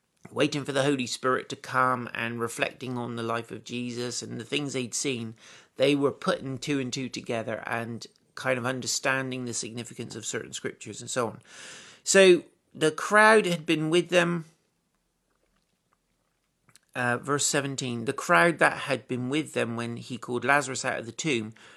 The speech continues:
and raised him from the dead continued to bear witness." So they were continuing to tell the story. Obviously, you would. It would be, "Oh, did you hear about what happened? This guy, he'd been dead, and four days he'd been in the tomb, and Jesus, whoa," you know, and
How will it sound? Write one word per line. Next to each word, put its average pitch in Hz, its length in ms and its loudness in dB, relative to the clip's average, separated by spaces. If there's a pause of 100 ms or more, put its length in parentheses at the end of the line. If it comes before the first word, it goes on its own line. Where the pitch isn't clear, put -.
(120)
and 131 180 -2
raised 151 320 4
him 127 120 -6
from 123 200 -8
the 123 100 -4
dead 117 300 -2
continued 120 760 -6
to 107 80 -8
bear 107 300 -4
witness." 113 360 -10
So 120 100 -8
they 123 160 -4
were 110 100 -8
continuing 117 600 -10
to - 80 -16
tell 127 240 2
the 110 80 -6
story. 123 420 2
Obviously, 135 840 0 (320)
you 113 280 -4
would. 127 480 4 (420)
It - 180 -4
would 120 220 -4
be, 120 220 -4
"Oh, 165 280 0
did 151 140 -6
you 170 140 2
hear 185 180 2
about 160 240 4
what 156 180 2
happened? 156 420 -2 (360)
This 151 220 -2
guy, 180 320 6
he'd 123 240 -4
been 143 160 -4
dead, 160 360 4
and 117 280 -6
four 180 280 6
days 170 300 4
he'd 131 140 -6
been 135 120 -4
in 139 140 -4
the 123 80 -6
tomb, 175 400 4
and 113 140 -8
Jesus, 165 480 -4
whoa," 170 500 -4
you 151 120 -2
know, 147 160 0
and 123 160 -4